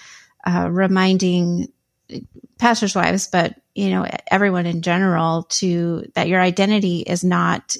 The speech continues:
in a role. It is as a child of God. Um, and that's, that's where everything needs to start. And that's what you fall back into. So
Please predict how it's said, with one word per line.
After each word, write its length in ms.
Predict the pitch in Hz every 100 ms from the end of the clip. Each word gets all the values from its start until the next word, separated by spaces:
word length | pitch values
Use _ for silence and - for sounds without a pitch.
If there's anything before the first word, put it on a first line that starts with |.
| -
in 140 | 190
a 80 | 185
role. 360 | 170 165 170 165
It 120 | 180
is 300 | 175 170 -
as 280 | - 160 -
a 40 | -
child 360 | - 170 165 156
of 100 | 160
God. 400 | 147 85 - - - - - -
Um, 380 | 175 185 123 90 -
and 180 | 180 180
that's, 400 | 190 - - - 254
that's 200 | 190 190
where 140 | 185 185
everything 600 | 190 190 190 180 175 175
needs 200 | 175 -
to 80 |
start. 320 | 170 - 160 -
And 100 | 175
that's 180 | 165 -
what 80 | -
you 140 | 170
fall 340 | - 175 170
back 340 | 175 160 160 - -
into. 440 | 180 180 - 156 185
So 300 | - 185 190